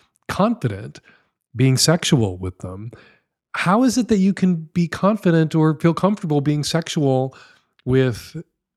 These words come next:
a group of people who may or may not have herpes, may or may not have disclosed it, may or may not even know they have herpes or H P V and need to disclose it.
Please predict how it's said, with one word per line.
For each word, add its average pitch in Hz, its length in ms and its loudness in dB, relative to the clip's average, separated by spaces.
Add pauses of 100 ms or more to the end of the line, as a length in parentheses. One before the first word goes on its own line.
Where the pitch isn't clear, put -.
(100)
a 135 160 2
group 127 380 2
of 165 180 -2
people 123 720 -4 (600)
who 147 160 2
may 143 280 2
or 180 100 2
may 165 180 2
not 151 280 0
have 139 200 0
herpes, 135 640 -2
may 139 240 2
or 175 100 2
may 156 160 2
not 143 280 0
have 127 180 -2
disclosed 139 720 0
it, 117 140 -4
may 131 220 2
or 190 120 2
may 165 160 2
not 151 300 0
even 131 320 -2
know 139 580 0 (440)
they 120 120 4
have 110 180 0
herpes 113 480 -2
or 143 120 4
H 180 260 0
P 110 140 0
V 117 200 2
and 123 260 -2
need 220 300 0
to 131 80 -2
disclose 90 760 -8
it. 101 240 -16